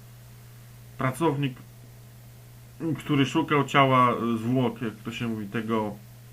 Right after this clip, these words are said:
Borysa, to też się, kurwa, utopił? No to, to, to, to powinniście postawić, kurwa, naprawdę zrobić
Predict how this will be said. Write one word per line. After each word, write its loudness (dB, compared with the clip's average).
Borysa, 0
to -6
też -4
się, -4
kurwa, -2
utopił? -6
No -4
to, 0
to, -2
to, -2
to -4
powinniście -2
postawić, -4
kurwa, 0
naprawdę 0
zrobić 2